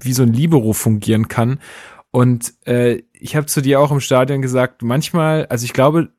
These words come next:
Schellbrett wird wirklich so eine Hertha-Legende werden. Also da werden sich viele, an den werden sich viele zurückerinnern, ähm,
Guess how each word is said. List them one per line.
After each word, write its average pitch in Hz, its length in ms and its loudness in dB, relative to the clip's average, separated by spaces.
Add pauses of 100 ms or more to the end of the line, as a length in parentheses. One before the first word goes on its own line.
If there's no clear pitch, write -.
Schellbrett 143 460 0
wird 127 220 -6
wirklich 131 300 -2
so - 80 -2
eine 123 140 2
Hertha-Legende 113 800 0
werden. 104 400 -2
Also 120 280 -2
da 117 260 -2
werden 135 260 2
sich 131 320 -4
viele, 151 640 0
an 127 140 -2
den 143 160 2
werden 139 160 2
sich 127 160 -6
viele 151 400 -2
zurückerinnern, 151 880 -2 (480)
ähm, 120 640 -2